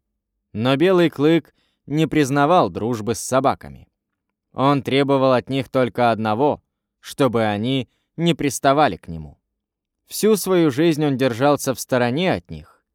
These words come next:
и хотел, чтобы так продолжалось и дальше. Заигрывания Дика докучали ему, и он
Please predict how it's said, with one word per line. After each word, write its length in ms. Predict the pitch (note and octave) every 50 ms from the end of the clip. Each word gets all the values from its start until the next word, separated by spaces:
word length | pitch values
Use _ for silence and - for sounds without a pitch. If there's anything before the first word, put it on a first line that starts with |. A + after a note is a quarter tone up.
| _ _ _ -
и 100 | C#3+ C3+
хотел, 600 | - - A#2+ G#2+ F2 - A2 B2+ C#3 D3 C#3+ - _ _ _ _ _
чтобы 360 | - - - A3 G#3 E3 C#3+
так 280 | - - A#2+ B2 - -
продолжалось 720 | - B2+ A2 A#2 A2+ A2 F#2+ G2+ A2+ A2 G#2+ G2+ - -
и 60 | D#3+
дальше. 500 | D#3 D#3 - F#2 D2+ - - - A2 - _ _ _ _ _ _ _ _ _ _ _ _ _ _ _ _
Заигрывания 1000 | - G#2 G2 A#2 C3 C3 C#3 D3 D3 C3 C3 C#3 B2 C3 B2+ B2 A#2 A2+ G#2+ G2+
Дика 340 | F2 A2+ C#3+ C#3+ - C#3+ C3+
докучали 680 | B2 B2 A#2 - E3 F#3+ F3+ - - G3 G3 E3+ A2+
ему, 400 | F2 E2+ E2 D#2 D#2 D2+ C#2+ - _ _ _ _ _ _ _ _ _
и 180 | - C3 A#2+ A2+
он 360 | A#2 C3+ - F3+ F3+ E3